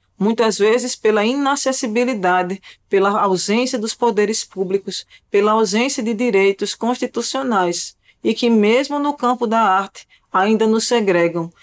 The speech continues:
não apenas pelas nossas deficiências, mas por todas as ex-, as exclusões que ainda afastam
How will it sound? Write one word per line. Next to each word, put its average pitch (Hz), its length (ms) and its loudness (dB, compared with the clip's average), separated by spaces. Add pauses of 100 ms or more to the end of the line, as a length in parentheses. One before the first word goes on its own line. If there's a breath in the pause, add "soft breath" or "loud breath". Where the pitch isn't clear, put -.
(140 soft breath)
não 381 300 2
apenas 269 440 -2
pelas 247 300 0
nossas 240 300 0
deficiências, 214 920 -2 (280 soft breath)
mas 220 200 2
por 233 200 -4
todas 311 420 0
as 320 200 0
ex-, 294 240 -4
as 214 180 0
exclusões 202 800 0
que - 160 -4
ainda 214 360 2
afastam 190 640 -4